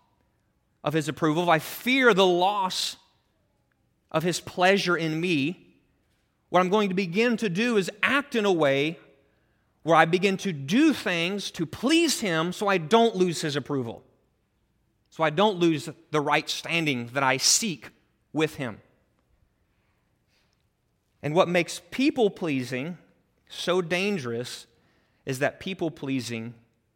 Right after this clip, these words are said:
can very quickly lead to hypocrisy, which is exactly what took place in Antioch. You see, Paul tells us that the Jews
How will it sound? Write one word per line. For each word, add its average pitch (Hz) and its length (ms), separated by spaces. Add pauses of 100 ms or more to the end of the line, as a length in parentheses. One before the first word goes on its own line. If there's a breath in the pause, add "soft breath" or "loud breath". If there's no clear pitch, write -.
(180)
can 120 160
very 139 320
quickly 123 480
lead 110 260
to 113 120
hypocrisy, 110 800 (1500)
which 139 160
is 127 100
exactly 123 640
what 123 220
took 127 200
place 107 380
in 113 100
Antioch. 123 640 (1300)
You 123 60
see, 160 160
Paul 185 340
tells 160 420
us 143 180
that 135 240
the 127 80
Jews 143 720